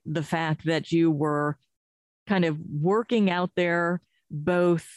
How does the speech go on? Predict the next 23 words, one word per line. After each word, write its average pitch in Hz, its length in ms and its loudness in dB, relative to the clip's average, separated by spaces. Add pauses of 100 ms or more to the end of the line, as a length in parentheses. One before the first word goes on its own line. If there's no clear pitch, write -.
(160)
talking 226 500 0
to 185 80 2
C 214 440 0
E 180 60 4
Os, 160 480 2
probably 170 580 0
in 156 120 2
a 151 80 0
nice 156 400 0 (120)
office 165 440 -2
setting, 143 440 -2 (280)
but 202 140 0
then 175 320 2
also 202 400 0
going 160 360 2
out 151 280 -2
and 147 220 -2
shooting 170 560 0
big 170 180 0
machinery 165 680 0
in 139 120 -2
the 131 80 -4
dirt. 151 380 -4